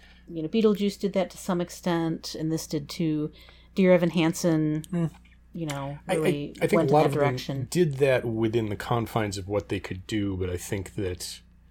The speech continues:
Speaker 2: and I don't know why we're still discussing this, but I think that Jagged Little Pill, I think, w-, did it better than those other, did it more imaginatively
Speaker 1: Hmm.
Speaker 2: than those other ones.
Speaker 1: I mean,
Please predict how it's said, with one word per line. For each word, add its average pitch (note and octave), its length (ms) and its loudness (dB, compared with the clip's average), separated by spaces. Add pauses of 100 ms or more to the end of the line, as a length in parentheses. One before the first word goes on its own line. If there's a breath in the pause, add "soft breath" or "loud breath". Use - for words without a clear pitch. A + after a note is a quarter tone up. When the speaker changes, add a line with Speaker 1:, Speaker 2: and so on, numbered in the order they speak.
(160)
Speaker 2:
and F#2+ 180 -10 (580)
I - 40 -10
don't F#2 100 -8
know E2 60 -10
why - 140 -12
we're E2 100 -12
still - 200 -8
discussing - 420 -10
this, - 120 -20 (480 loud breath)
but A#2+ 100 8
I A#2+ 60 10
think D3 200 8
that C3+ 160 2
Jagged D3 280 8
Little C3+ 160 8
Pill, G2+ 500 2 (460 soft breath)
I C3 140 10
think, G2 380 2 (160)
w-, G#2+ 320 -4 (220)
did B2+ 200 8
it G#2+ 240 4
better G#2+ 480 4
than F#2+ 360 -4
those F#2 220 -2
other, F#2 220 -4
did A2 200 2
it - 40 0
more C3 300 6
imaginatively A2 1160 0
Speaker 1:
Hmm. G3+ 420 -2 (140)
Speaker 2:
than - 120 -2
those G2 220 0
other F#2+ 200 -6
ones. - 460 -12 (800)
Speaker 1:
I G#3 80 0
mean, G#3 440 0